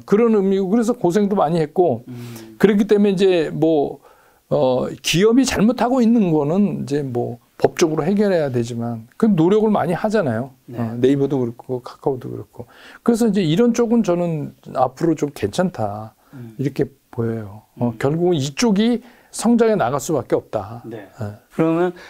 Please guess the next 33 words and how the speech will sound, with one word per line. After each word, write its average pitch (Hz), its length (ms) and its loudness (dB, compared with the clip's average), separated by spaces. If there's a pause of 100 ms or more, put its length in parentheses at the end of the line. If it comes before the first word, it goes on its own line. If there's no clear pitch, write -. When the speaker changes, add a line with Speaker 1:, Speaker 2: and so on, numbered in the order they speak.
Speaker 2:
삼성 226 400 0
바이오로직스랑 123 720 0
셀트리온에 170 480 -4
속해 127 180 -12
있는 104 100 -10
바이오 151 260 0
섹터 123 340 -8
쪽은요? 98 260 -14 (500)
Speaker 1:
바이오는 226 560 4
이제 208 140 2
이런 151 280 0
거예요. 131 260 2
지금은 180 840 0
저는 160 380 -2
바이오에서는, 160 1120 0 (340)
어, 120 720 -6
삼성 196 380 0
바이오로직스를 139 960 -2 (160)
Speaker 2:
네. 104 180 -18
Speaker 1:
더 139 400 -2
개인적으로 127 500 -2
좋게 - 260 -8
보는데, 110 560 -6
Speaker 2:
음. 120 160 -18
Speaker 1:
어. 107 360 -6 (520)
왜냐하면 196 460 4
여러분 180 300 2
이제 165 180 2
그 156 160 -4
바이오라는 127 1600 0
거의 123 400 0
성격 233 480 0
자체가 113 640 -4